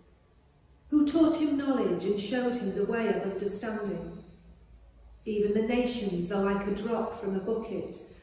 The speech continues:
and are accounted as dust on the scales. See, he takes up the isles like fine dust.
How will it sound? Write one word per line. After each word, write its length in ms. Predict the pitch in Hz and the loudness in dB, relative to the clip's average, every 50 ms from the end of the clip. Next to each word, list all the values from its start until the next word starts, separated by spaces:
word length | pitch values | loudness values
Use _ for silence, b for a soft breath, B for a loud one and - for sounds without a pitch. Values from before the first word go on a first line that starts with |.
| B B B | B B B
and 80 | 226 233 | 0 4
are 180 | 240 247 240 | 6 6 6
accounted 520 | 240 247 254 269 277 269 254 - - 208 196 | 6 4 2 0 0 0 -2 -2 0 2 4
as 180 | 202 196 196 | 4 4 2
dust 440 | - - 240 240 240 233 233 - - | 2 0 0 2 2 0 -2 -2 -4
on 160 | 202 185 190 | -4 -2 -2
the 60 | 190 | -4
scales. 840 | 190 - - - 233 220 214 202 180 175 180 180 175 - - - - - - - - - - - - - - _ _ | -4 -4 -4 -2 -2 0 0 0 0 -2 -2 -4 -6 -8 -10 -12 -14 -16 -18 -20 -20 -20 -20 -20 -20 -20 -20 _ _
See, 760 | - - - 262 247 233 208 196 - - - - - - - - | -12 -4 0 2 2 2 2 0 0 -2 -4 -8 -12 -14 -10 -6
he 160 | 220 214 208 | -4 -4 -2
takes 400 | - 254 247 233 233 233 - - | -2 0 0 0 0 0 0 0
up 120 | 226 233 | 0 0
the 160 | 240 240 - 233 | 0 0 -2 -2
isles 500 | 226 233 233 214 202 190 180 185 - - | -2 -2 0 0 0 0 0 -2 -4 -2
like 340 | 202 202 196 185 - - - | -2 0 0 -2 -2 -4 -6
fine 320 | 220 208 208 208 202 196 | -4 -4 -2 0 0 0
dust. 480 | 185 175 170 - - - - - - | 0 -2 -4 -6 -8 -10 -14 -16 -18